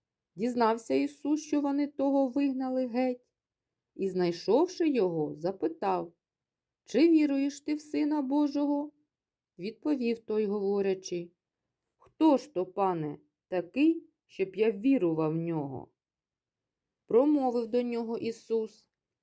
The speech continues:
«І ти бачив його, і той, хто говорить з тобою, то він». А він відказав: «Я вірую, Господи», і вклонився йому. І промовив Ісус:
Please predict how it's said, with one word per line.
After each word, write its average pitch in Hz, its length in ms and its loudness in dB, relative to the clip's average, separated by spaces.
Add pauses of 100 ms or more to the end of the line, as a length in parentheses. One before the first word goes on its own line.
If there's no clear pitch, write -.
(160)
«І 247 120 -2
ти 240 280 0
бачив 240 460 2
його, 208 500 -2 (500)
і 185 120 0
той, 262 240 4
хто 294 200 -2
говорить 233 540 4
з - 60 -20
тобою, 202 680 0
то 254 180 2
він». 180 440 -4 (800)
А 165 160 -2
він 262 220 2
відказав: 175 800 0 (360)
«Я 240 300 4
вірую, 208 640 2
Господи», 160 720 -2 (720)
і 233 100 -2
вклонився 190 720 0
йому. 147 480 -4 (1160)
І 208 120 -2
промовив 233 720 2
Ісус: 196 640 -8